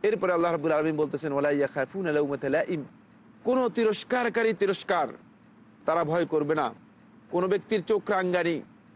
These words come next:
কোনো ব্যক্তির ধমককে, কোনো ব্যক্তির শাস্তিকে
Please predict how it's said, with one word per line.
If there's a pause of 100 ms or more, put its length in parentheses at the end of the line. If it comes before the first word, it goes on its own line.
(160)
কোনো
ব্যক্তির
ধমককে, (540)
কোনো
ব্যক্তির
শাস্তিকে